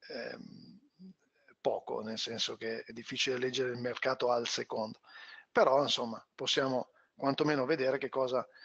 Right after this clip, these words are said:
sia successo in quel, in quel frangente. E ovviamente c'è una cosa da dire, che parecchia gente in quel momento ha venduto,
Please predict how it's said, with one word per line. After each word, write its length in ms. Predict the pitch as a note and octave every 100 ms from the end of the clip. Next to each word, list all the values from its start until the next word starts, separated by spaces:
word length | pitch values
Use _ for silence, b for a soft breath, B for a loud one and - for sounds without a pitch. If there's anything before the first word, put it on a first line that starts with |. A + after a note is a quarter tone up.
| B
sia 200 | - -
successo 560 | C#3 F3+ D#3+ B2 B2 B2+
in 80 | A2+
quel, 520 | B2 B2 A#2+ A#2 A#2
in 140 | - B2+
quel 160 | C#3
frangente. 600 | B2 C3 A#2 A#2+ A2 - _ B B B B
E 1080 | - B2+ B2+ B2+ B2 A#2+ A#2+ - - - _ _
ovviamente 800 | D3 F#3 A3+ C#4 D3 B2+ - _ _ _ _ _ _ -
c'è 420 | - D3+ D3 C#3+ C3+ B B B
una 220 | D3 D3
cosa 280 | - B3 C#3+
da 120 | B2+
dire, 300 | B2+ B2+ A#2+
che 400 | - D3 C#3+ - _ _
parecchia 480 | _ F3 A3+ B3 A3
gente 440 | F3+ G3 F#3+ G#3+ B3
in 140 | F3+
quel 160 | - C#3+
momento 400 | G3+ D#3+ E3+ C#3
ha 80 |
venduto, 720 | B2+ B2+ C3 A#2+ A2 G#2 A2